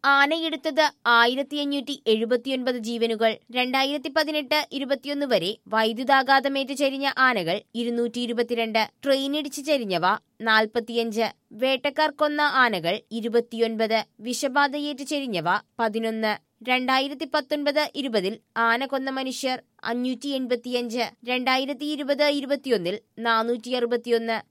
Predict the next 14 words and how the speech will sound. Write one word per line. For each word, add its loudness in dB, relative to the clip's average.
രണ്ടായിരത്തി 2
ഇരുപത്തിയൊന്ന് -4
ഇരുപത്തിരണ്ടിൽ -4
അഞ്ഞൂറ്റി -2
മുപ്പത്തിമൂന്ന്. -2
ആകെ 4
കൊല്ലപ്പെട്ടത് 0
ആയിരത്തി 2
അഞ്ഞൂറ്റി -6
എഴുപത്തിയൊൻപത്. 0
രണ്ടായിരത്തി 0
പതിനെട്ട് 0
ഇരുപത്തിയൊന്ന് -2
വരെ 0